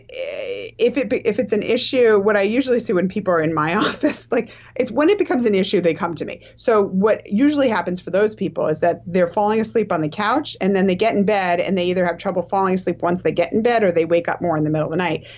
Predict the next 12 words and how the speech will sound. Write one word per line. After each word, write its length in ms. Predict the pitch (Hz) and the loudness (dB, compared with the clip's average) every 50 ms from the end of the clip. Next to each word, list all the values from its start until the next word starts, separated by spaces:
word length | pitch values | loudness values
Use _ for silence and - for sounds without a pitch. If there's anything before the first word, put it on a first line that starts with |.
| - - | -10 -2
And 80 | - 208 | -2 -2
it's 100 | 202 - | 0 0
because 240 | - 226 226 214 190 | -2 0 0 0 2
they 100 | 190 180 | 2 0
essentially 380 | 180 - 214 190 190 202 180 | 2 2 0 -2 0 0 0
were 80 | 147 151 | 0 0
snacking 520 | 156 - - 175 165 160 160 170 156 156 | -2 -2 -2 -2 -2 -2 -2 0 0 0
on 120 | 147 143 143 | 0 0 -2
sleep 260 | - 160 160 156 160 | -2 -2 -2 -2 -2
on 80 | 85 87 | -4 -4
the 80 | 98 | -4
couch. 480 | - - - - - - - - - | -4 -4 -4 -4 -6 -8 -10 -10 -10